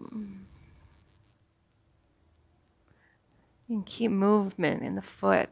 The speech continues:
pushing the toes away, circling the ankles, bending the toes. Just these little tiny movements to just keep tingles, keep awake, keep alert,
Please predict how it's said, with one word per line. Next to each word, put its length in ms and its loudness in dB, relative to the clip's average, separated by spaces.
pushing 340 -4
the 60 2
toes 420 6
away, 560 2
circling 800 -2
the 160 6
ankles, 1120 8
bending 420 8
the 80 10
toes. 880 10
Just 400 -10
these 180 4
little 280 6
tiny 380 6
movements 560 4
to 140 -6
just 280 -4
keep 420 -12
tingles, 760 0
keep 220 -10
awake, 600 2
keep 240 -6
alert, 360 2